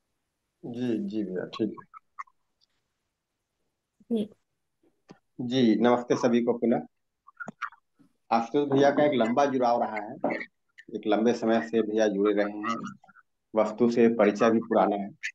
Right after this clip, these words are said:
Speaker 1: और बीच में कभी भैया का उत्साह रुक गया, अभी फिर से वापस बना है, तो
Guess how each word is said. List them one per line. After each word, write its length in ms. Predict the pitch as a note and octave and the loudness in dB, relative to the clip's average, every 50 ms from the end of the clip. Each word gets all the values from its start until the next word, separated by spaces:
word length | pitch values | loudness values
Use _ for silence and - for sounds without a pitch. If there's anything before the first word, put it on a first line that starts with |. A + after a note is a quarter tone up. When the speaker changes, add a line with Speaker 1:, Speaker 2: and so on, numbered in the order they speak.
| _ _ _ _ _ _ _ _ _ - - - - - - _ _ _ - | _ _ _ _ _ _ _ _ _ -16 -14 -14 -14 -16 -20 _ _ _ -8
Speaker 1:
और 340 | G2 F#2+ F#2+ F#2+ F#2+ F#2+ - - - - - - - - - - _ _ _ - | -2 0 2 4 2 2 0 -2 -8 -10 -10 -12 -14 -14 -14 -18 _ _ _ -4
बीच 200 | G#2+ A#2+ A#2+ A#2+ | -2 -2 0 2
में 100 | C3+ A#2+ | 0 2
कभी 300 | A#2 C3 A#2+ A#2 A#2 A#2+ | 4 4 4 6 6 4
भैया 220 | A#2 A2 A2+ A#2+ A#2+ | 4 4 4 4 4
का 100 | A#2+ A#2 | 4 2
उत्साह 380 | A#2 A#2 - A#2+ A#2 A2+ A2+ A#2 - - _ _ _ _ - - - - _ _ _ _ _ - A2 | 0 0 0 0 2 2 2 0 -2 -8 _ _ _ _ -14 -14 -14 -14 _ _ _ _ _ -8 -6
रुक 180 | A#2 A#2 A#2+ | -6 -4 0
गया, 180 | A2+ B2 B2 B2 | 2 2 2 2
अभी 300 | B2 - A#2 A2 A#2 A#2+ | 2 0 -2 0 0 0
फिर 180 | A#2+ C3 B2+ | 0 -2 -2
से 160 | A#2 - C#3+ B2+ | -2 -2 -2 0
वापस 320 | A2+ A2 A2 - C3 - | 0 0 0 -2 -6 -4
बना 240 | A2+ A2+ A2+ A#2+ B2 | -2 -2 -2 0 -2
है, 180 | A2+ G#2+ A2+ - | -2 -6 -8 -12
तो 640 | - - - _ - A#2+ A#2 A#2+ B2 B2 - - | -16 -20 -20 _ -6 -4 -2 -2 -2 -2 -6 -8